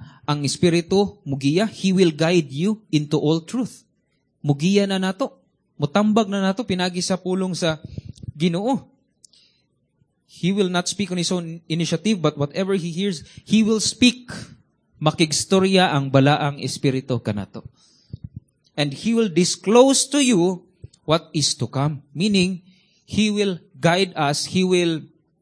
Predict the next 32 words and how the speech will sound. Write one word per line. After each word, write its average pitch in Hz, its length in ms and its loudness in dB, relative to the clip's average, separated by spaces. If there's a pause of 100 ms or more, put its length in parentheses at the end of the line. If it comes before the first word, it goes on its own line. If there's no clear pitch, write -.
(460)
guide 156 220 4
our 127 120 0
plans. 113 600 -10 (100)
No? 143 100 -14 (200)
He 220 200 2
will 196 280 2 (280)
reveal, 143 720 2
he 170 160 0
will 180 80 4
provide 156 400 0
revelation 147 800 0 (160)
sa - 160 -2
atong 147 160 -6
kinabuhi 147 560 0
kung 143 160 -2
unsa 165 160 -4
may 160 160 -4
sunod 151 320 -4
nga 127 80 -6
step - 320 -10
ato 120 160 -8
himuon. 113 480 -8 (720)
No? 156 160 -14 (240)
What, 156 320 0 (160)
or 147 160 -4
unsa 165 240 -4
may 165 240 -2
mga 151 320 -4
measures 160 480 0
nga 139 80 -6
akong 147 160 -10
buhaton 143 480 -2